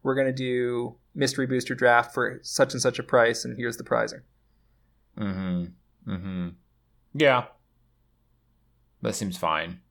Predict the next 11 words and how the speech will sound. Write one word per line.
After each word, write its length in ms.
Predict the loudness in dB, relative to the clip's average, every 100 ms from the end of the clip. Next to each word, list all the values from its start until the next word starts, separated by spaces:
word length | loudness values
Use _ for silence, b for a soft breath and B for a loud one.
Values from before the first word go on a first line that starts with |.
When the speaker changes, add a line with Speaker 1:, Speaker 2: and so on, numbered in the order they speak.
| _ _ -20 B B B B B _
Speaker 1:
All 60 | 6
right, 160 | 6 2
so 140 | -2 2
we'll 120 | 6
follow 300 | 8 10 8
up 120 | 6
on 160 | 4 4
that 280 | 4 2 -2
in 180 | -8 -8
the, 380 | -10 -10 -12 -6
uh, 280 | -2 0